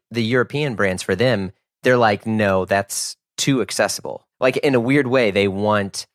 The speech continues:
their clothing brands to be a brand that is kind of a little bit under the radar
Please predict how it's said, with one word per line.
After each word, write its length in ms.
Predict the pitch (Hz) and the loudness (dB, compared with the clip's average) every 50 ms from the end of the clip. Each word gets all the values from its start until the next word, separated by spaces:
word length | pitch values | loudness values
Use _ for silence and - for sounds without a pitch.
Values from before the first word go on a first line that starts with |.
| _ _ _ | _ _ _
their 100 | - 110 | -2 -2
clothing 460 | 104 - - 139 147 170 147 120 104 92 | -2 0 2 4 4 4 4 2 2 2
brands 600 | 101 95 92 90 87 87 87 90 90 - - - _ | 2 2 2 2 0 -2 -4 -4 -6 -8 -10 -10 _
to 120 | - - 101 | -4 -4 -4
be 440 | 85 - 104 104 98 98 95 95 - - | -4 -4 -4 -2 -2 -2 -4 -4 -6 -6
a 60 | 87 | -4
brand 400 | 85 101 101 98 95 92 92 92 | -2 0 2 2 2 0 0 -2
that 300 | 90 90 90 90 85 - _ _ _ - | -4 -4 -6 -8 -10 -12 _ _ _ -6
is 160 | 107 95 - | -6 -6 -6
kind 400 | - - - - 117 127 143 147 | -8 -8 -4 -2 0 0 0 0
of 80 | 139 143 | 0 0
a 40 | |
little 180 | 139 135 127 123 | 0 0 0 2
bit 160 | 123 117 - | 0 0 0
under 220 | 92 101 98 95 90 | 0 0 0 -2 -2
the 80 | 90 | -2
radar 520 | 85 87 90 82 71 58 50 - - 110 | -2 -2 -2 -4 -4 -8 -8 -10 -14 -16